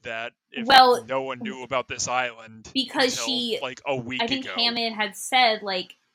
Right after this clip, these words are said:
Speaker 2: no, Hammond? So who said it? Somebody said it. No, somebody said it.
Speaker 1: Ha-,
Speaker 2: Um,
Speaker 1: Hammond.
Speaker 2: she, that she and Ian met because she met him in the hospital. He was in the hospital after, um,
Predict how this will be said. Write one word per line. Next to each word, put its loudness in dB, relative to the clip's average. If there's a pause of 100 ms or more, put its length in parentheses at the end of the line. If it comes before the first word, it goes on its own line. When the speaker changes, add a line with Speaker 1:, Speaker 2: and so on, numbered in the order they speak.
(220)
Speaker 2:
no, -4 (280)
Hammond? -2 (460)
So 2
who 4
said 2
it? -4
Somebody 4
said 2
it. -2 (260)
No, -4
somebody -2
said 2
it. -2
Speaker 1:
Ha-, 4
Speaker 2:
Um, -4
Speaker 1:
Hammond. -8 (540)
Speaker 2:
she, -8 (520)
that -6 (120)
she -6
and -6 (120)
Ian -6
met -2 (100)
because -6
she -8
met 2
him -6
in -8
the -2
hospital. -4 (640)
He -12
was -8
in -6
the -2
hospital -2
after, -2
um, -6